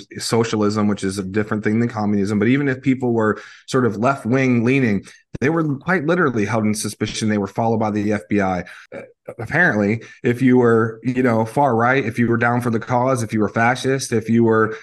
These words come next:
uh, a hardcore capitalist, you know, and you didn't have any sort of left leanings, you were, you were good to go, you know. But Oppenheimer always kinda had that shadow, you know, looming over him that he had been interested and that he had been with these women and, and different things. And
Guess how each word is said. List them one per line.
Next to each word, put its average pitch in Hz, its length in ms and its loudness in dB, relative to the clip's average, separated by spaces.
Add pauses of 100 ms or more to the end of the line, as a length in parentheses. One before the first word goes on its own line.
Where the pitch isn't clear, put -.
(140)
uh, 104 260 0
a 113 80 -2
hardcore 123 440 0
capitalist, 127 760 0
you 117 100 2
know, 120 240 2
and 110 140 2
you 107 80 2
didn't 117 180 2
have 117 240 -2
any 120 200 2
sort 110 260 0
of 104 100 -2
left 117 320 -2
leanings, 110 460 0
you 113 80 2
were, 117 260 2
you 113 80 2
were 113 100 2
good 123 200 2
to 107 60 0
go, 143 380 0 (120)
you 113 120 2
know. 110 240 0 (340)
But 127 300 2
Oppenheimer 135 600 0
always 135 280 2
kinda 131 180 -2
had 120 200 -2
that 98 180 -2
shadow, 135 600 -2 (200)
you 117 160 2
know, 110 180 2
looming 127 420 4
over 185 280 2
him 104 300 2
that 113 100 0
he 131 180 -2
had 131 180 -2
been 117 140 0
interested 123 640 0
and 107 140 2
that 104 80 0
he 113 120 -2
had 107 120 2
been 117 140 2
with 104 100 -2
these 95 180 -6
women 131 480 2
and, 113 180 0
and 107 140 -2
different 120 320 -2
things. 120 440 0
And 98 280 2